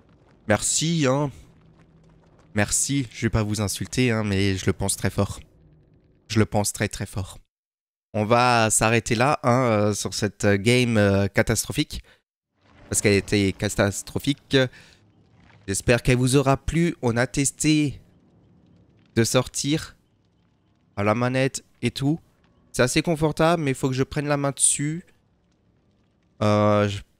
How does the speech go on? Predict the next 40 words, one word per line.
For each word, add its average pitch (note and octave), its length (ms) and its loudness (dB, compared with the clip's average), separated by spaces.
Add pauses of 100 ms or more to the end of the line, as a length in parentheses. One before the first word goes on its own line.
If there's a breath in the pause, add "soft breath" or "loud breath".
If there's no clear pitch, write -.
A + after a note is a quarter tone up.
(300)
clavier, A#2 360 2
souris, A#2+ 460 0
j'aurais G2+ 300 0
peut-être - 240 -4
fait - 120 -2
un A#2 120 2
peu C3 200 -4
mieux, D#3 360 -6
mais B2 180 -2
bon, G#2+ 300 -4
après, B2+ 420 -8
on A#2+ 80 -8
ne B2 60 -8
sait A#2+ 200 -4
jamais. F#2+ 400 -6 (200)
J'espère E3+ 320 0
que F3+ 80 -2
cette E3 180 -2
vidéo D3 220 0
vous C#3+ 180 0
aura C3 180 2
plu. D#3 240 0 (340)
N'hésitez C#3+ 360 0
pas D#3 460 -2
à G#2+ 100 0
regarder A#2+ 520 -2
la A2 120 -2
description B2 540 -2
si - 160 -4
vous G#2 100 -6
voulez A2+ 180 0
utiliser A#2 460 -4
le G#2+ 140 2
paire A#2+ 260 -2
crou-, - 200 -4
la A2+ 260 -2
paire B2+ 200 -2
croulette A#2+ 440 -2
de A2 160 -2
Vaudou A#2 400 0